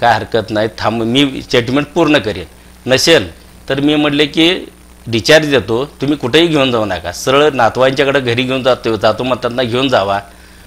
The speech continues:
आणि तिथं काय असेल ते आपण त्यांच्या सगळ्यांच्या सारंध्यात राहू देत, किती वेळ राहतात तेवढं,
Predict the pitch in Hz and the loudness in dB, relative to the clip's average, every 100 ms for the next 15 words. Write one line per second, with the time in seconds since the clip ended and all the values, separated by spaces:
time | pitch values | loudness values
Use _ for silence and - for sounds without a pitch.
0 | - 113 123 127 131 135 135 127 120 135 | -8 -6 -4 -2 0 0 4 4 4 -2
1 | 123 135 143 143 156 - - - - 113 | 0 0 0 -4 -6 -20 -20 -12 -4 -2
2 | 127 - 113 123 135 127 117 127 131 127 | 0 0 2 2 0 2 0 2 0 0
3 | 127 139 107 104 - - - - 104 127 | 2 2 0 -4 -8 -20 -16 -8 -2 2
4 | 123 110 101 123 110 110 98 | 2 2 -2 -2 -2 -4 -4